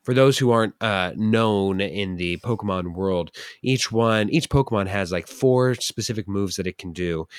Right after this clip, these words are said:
four actions. And I'm just curious, which is, like, the favorite move that you would want it to do? Would you wanna do cut, so that way it can just cut down any tree that stands in your way? Would you want it to be burn, so that way it could just burn anything and,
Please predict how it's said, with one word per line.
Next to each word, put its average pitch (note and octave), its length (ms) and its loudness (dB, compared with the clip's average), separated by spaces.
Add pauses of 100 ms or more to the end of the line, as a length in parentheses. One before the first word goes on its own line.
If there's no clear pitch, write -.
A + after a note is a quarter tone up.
(300)
four A#2 280 2
actions. E2+ 840 -4 (300)
And C#3 140 0
I'm E3 80 0
just E3+ 160 -4
curious, F3+ 400 2
which C#3 160 -2
is, A#2 100 -6
like, B2 220 -4
the A2 80 -4
favorite A2 400 0
move G#2 240 -2
that F#2 100 0
you G#2+ 140 0
would G2+ 100 0
want F#2 240 -2
it E2+ 100 -10
to - 80 -16
do? F2 360 -4
Would F#2+ 140 -2
you G2 60 -4
wanna F#2+ 200 -2
do E2+ 140 -6
cut, - 420 -6
so - 120 -8
that F2+ 120 -4
way F2 100 -2
it E2 60 -8
can F2+ 100 -16
just - 220 -10
cut G2 200 -10
down E2+ 220 -6
any E2 180 -6
tree G2 360 -6
that E2+ 160 -8
stands E2+ 480 -6
in F2 80 -12
your E2+ 120 -6
way? F2 220 -2
Would C3 160 -2
you E2+ 80 -6
want E2+ 140 -4
it D#2+ 80 -10
to E2+ 80 -20
be E2+ 220 -8
burn, F#2 600 0
so G#2+ 120 -8
that G2 100 -2
way F#2 80 0
it F2+ 80 -4
could F#2+ 100 -12
just F2 200 -12
burn F#2 400 -4
anything G2 440 -2
and, F2 220 -4